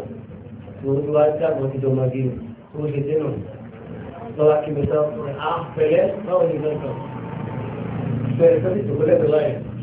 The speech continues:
Mo fẹ́ máa lọ ní wá ń bí. Ẹ wo ló ń ṣe lè ṣe? Ó ní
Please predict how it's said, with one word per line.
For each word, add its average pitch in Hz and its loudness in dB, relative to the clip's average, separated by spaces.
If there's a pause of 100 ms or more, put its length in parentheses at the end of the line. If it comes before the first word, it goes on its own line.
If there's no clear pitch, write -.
(200)
Mo - -8
fẹ́ 185 8
máa 170 6
lọ 165 8
ní 175 2
wá 175 2
ń 170 -2
bí. 170 -6 (2000)
Ẹ 175 0
wo 170 8
ló 165 4
ń 175 2
ṣe 170 -2
lè 180 2
ṣe? - -2 (1400)
Ó 175 -2
ní 165 4